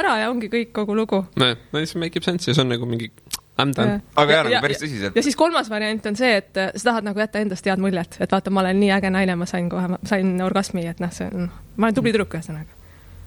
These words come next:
Speaker 3: Igal juhul, äh,
Speaker 1: Et no,
Speaker 3: mina ei
Speaker 1: no,
Speaker 3: soovita.
Speaker 1: on nii
Speaker 3: Nagu
Speaker 1: erinevaid variante.
Speaker 3: Eh, ükskõik, mis nagu
Speaker 1: Aga see on
Speaker 3: põhjendus
Speaker 1: hästi
Speaker 3: on.
Speaker 1: eluline.
Speaker 3: Ja on, on, on. No, noh, hetkel ma saan aru, kõik meist, kõik me oleme kokku puutunud selle olukorraga.
Speaker 1: Just.
Speaker 2: Jep.
Speaker 3: Aga nagu, kas keegi on nagu called bullshit ka,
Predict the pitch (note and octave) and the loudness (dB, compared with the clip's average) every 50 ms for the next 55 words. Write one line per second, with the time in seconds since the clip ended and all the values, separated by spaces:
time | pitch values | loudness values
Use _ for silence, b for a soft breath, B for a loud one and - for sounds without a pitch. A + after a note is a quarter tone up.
0 | b b - C#3+ D3 C3+ A#2+ B2 B2 A2 F2 - - G2+ G2 F#2+ F#2+ F#2 G#2+ G#2 | b b 0 2 4 4 4 2 0 -2 -4 -4 0 2 2 2 2 2 2 2
1 | - D#4 - - - D3+ B2 A#2 C#4 D4 D4+ - - B3 C#4+ D4+ D4 C#4 F4+ C4 | 4 4 4 4 2 2 2 2 2 2 0 0 -2 -2 -2 -2 -2 0 2 2
2 | C4 C#4 C4 A3+ G#3+ G#3+ G#3 G#3 G#3+ G#3+ A3 A#3 A3+ - - F#3 F3+ - - _ | 2 2 2 0 0 -2 0 -2 0 -2 -2 -2 -4 -4 -8 -10 -10 -12 -16 _
3 | - - B2+ B2+ C3 - C#3 - - - E3 D#3 - C3 A#2+ A2+ - A#2 A2+ G#2+ | -2 0 0 0 0 -4 -2 -2 0 2 0 0 0 -6 -8 -8 -6 -6 -2 0
4 | A#2 C3 C3+ D3 D#3+ B2+ G#2+ G#2 G#2 - E4+ F4 D#4+ C4 G#3+ F#3+ F#3+ F3+ E3+ E3+ | 0 2 4 4 4 4 2 0 -2 -2 -2 0 0 -2 -2 -4 -4 -6 -8 -10
5 | - - - - - _ - B2+ D3+ F3 G3 F3 D#3 F3+ F3+ C3 G#2 G2+ - C3+ | -12 -16 -20 -20 -8 _ 4 4 4 4 4 0 -2 -2 -2 -4 -6 -2 0 0
6 | D3+ C3 G2 - G2 G2+ F#2+ - - - - - - _ _ _ _ A2+ A2+ A#2+ | 0 0 -2 -4 -4 -6 -6 -8 -14 -20 -20 -20 -20 _ _ _ _ 0 0 0
7 | A2+ A#2 A2 - B2 C#3+ - - B2 B2 B2 C3 C3+ D3+ E3+ E3 D#3+ D3 - - | 0 -6 -8 -2 -2 -2 0 0 0 0 2 2 2 4 4 2 2 0 -2 -2
8 | G#3 A#3+ - - - C3+ C3 C3+ C3 - - - - - F2 A2 B2 G3 C4 D4 | -2 -2 -2 -4 -4 -2 -2 0 0 0 0 0 -2 -6 -8 0 2 4 4 4
9 | - F3+ D3 C#3+ C#3 C#3+ E3+ G3 C#4+ A3+ C#3 - A#2+ A#2 A2+ - A#2 G#2+ G#2+ G#2 | 4 4 2 2 2 0 0 0 0 -2 -4 -2 0 0 0 0 -2 -2 -2 -2
10 | - A#2+ A2 A2+ A2+ A#2+ A#2 G#2+ G#2 G#2 G2+ G#2 G2 G2 G2 - C4+ B3 - - | -2 0 2 4 4 4 4 2 2 4 4 4 2 2 0 0 0 -2 -2 -2
11 | - - - - C3 B2 A#2+ - C#3+ D3 C#3 C#3+ C#3+ C3 A#2 G2+ - B2+ - - | -10 -16 -2 0 2 2 4 2 2 2 4 2 0 -2 -4 -4 -4 -4 -4 -2
12 | - E3 E3 C3 G2+ G#2+ G#2+ G2+ G2+ G#2 G2+ G2+ G2+ G2+ G2 G2 F#2 - - - | 0 0 0 2 2 0 0 0 0 -2 -2 -2 -2 -2 -2 -2 -2 -4 -8 -12
13 | _ _ _ - C#3 C#3 C3 A2+ - - D3 D3+ D3 - - G2+ F2+ - - B2 | _ _ _ 0 2 2 2 0 -2 -4 -4 -2 -2 -2 -2 -4 -4 -2 0 0
14 | A#2 G2 F#2 | 2 2 0